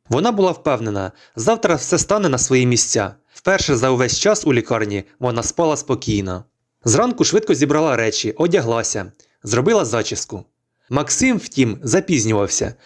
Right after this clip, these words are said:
Уже було пів на одинадцяту, коли його автівка нарешті з'явилася. «Максе, ти чого так довго?» спитала вона. «Справа була, сідай», кинув він. Вона сіла в машину, чоловік завів двигун і рушив.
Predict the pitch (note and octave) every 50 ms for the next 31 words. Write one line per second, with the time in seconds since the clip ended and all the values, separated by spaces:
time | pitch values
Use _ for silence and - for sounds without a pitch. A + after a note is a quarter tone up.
0 | - - - _ B2+ A#2 A#2 A3 A3+ F#3 F3+ F#3+ F#3 D#3 B2 - - F#3+ A3 F3
1 | D#3 C3+ C#3 E3 F3 D3+ D3 F#3 E3+ D3 B2 A2+ - - A2 G2+ - G#2+ F#2+ F#2+
2 | - _ _ _ _ - D3+ D#3+ F3 E3+ C#3 B2+ C#3 C#3 C3+ B2+ - - A3+ -
3 | - E3+ B2+ A#2 C3 E3 D#3 - - C3+ A2 G#2+ C3 B2 A#2 A2 G2+ G2+ G2+ G2
4 | - - - - _ _ _ _ _ _ _ _ _ - E3 G#3 G3 C#3 G#2+ -
5 | - - G#2+ F#2+ - _ _ _ _ _ - A3+ - - B3+ A#3+ A3 - - C3
6 | B2 B2+ C3 A2+ G2+ F#2 F#2 F#2 G#2+ A2+ - _ _ _ - - - C#3 - B2+
7 | A#2 A2+ A2+ A2 A#2 A2+ A2+ G#2+ G2+ F#2 G2+ _ _ _ _ _ _ _ _ -
8 | - - - F#3+ G3+ E3+ C#3+ C3 A#2+ A2+ A#2 A2 G#2 G2+ G2 - - E3 D3 C#3+
9 | B2+ G#2 F#2+ E2+ F2+ _ _ _ _ _ _ _ _ _ _ - A#2+ A#2 A2+ A2+
10 | A2 G#2 G2+ G#2 G#2 G2 F#2+ F2+ - - _ _ _ _ _ _ _ _ - A#2
11 | D3 G3 B3+ A#3+ - - F3+ D3 C3 A#2+ A#2 A2+ - - F3 F3+ E3 C#3+ B2+ B2
12 | C3 - _ _ _ _ - - C3+ D#3 F#3 A#3 F3 B2 B2 C3 E3+ D#3 B2+ A#2+
13 | B2+ A#2 C3 F#3+ G3 D3+ - D3+ D3+ C#3+ B2+ A#2 G#2 - - A#2 G2